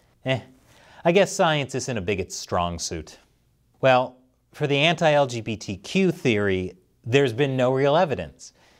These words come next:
But investigators point to the timing of the North Carolina shootings, which coincided with the time a drag performance began.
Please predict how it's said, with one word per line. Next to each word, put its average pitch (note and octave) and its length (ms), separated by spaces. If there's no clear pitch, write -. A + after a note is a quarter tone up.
But A3+ 220
investigators C#3 720
point C3 260
to A2+ 60
the A2 80
timing G3+ 760
of G#2+ 100
the A#2 80
North A2 220
Carolina G2+ 440
shootings, E2+ 500
which D3 480
coincided C#3+ 720
with G#2+ 180
the G2+ 80
time A2+ 360
a F2+ 80
drag G#2+ 480
performance E2+ 540
began. D#2 600